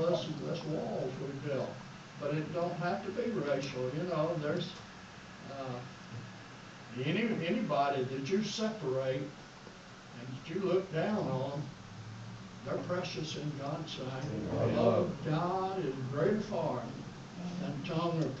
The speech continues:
Speaker 1: pen can ever tell. It reaches to the highest star and reaches to the lowest hell. We need to remember that. Ask God to allow us to be a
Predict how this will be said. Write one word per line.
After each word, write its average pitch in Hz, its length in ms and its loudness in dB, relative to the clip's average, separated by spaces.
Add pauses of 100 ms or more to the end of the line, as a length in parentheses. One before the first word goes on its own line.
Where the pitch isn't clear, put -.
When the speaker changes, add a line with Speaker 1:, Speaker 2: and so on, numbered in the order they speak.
Speaker 1:
pen 147 300 2
can 147 200 0
ever 151 200 2 (100)
tell. 135 380 0 (560)
It 160 140 -2
reaches 160 420 0
to 160 100 -6
the 127 140 -2 (160)
highest 165 480 0
star 151 360 2 (800)
and 127 220 0
reaches 139 400 -2
to 131 60 -4
the 123 140 -2
lowest 131 520 0
hell. 139 260 0 (2750)
We 127 60 -2 (160)
need 131 80 2
to 131 80 2 (140)
remember 120 480 -4
that. 120 360 -2
Ask - 240 -2
God 165 440 2
to 143 160 0
allow 147 400 4 (180)
us 151 340 0 (1300)
to - 480 2
be 143 80 0
a 135 100 2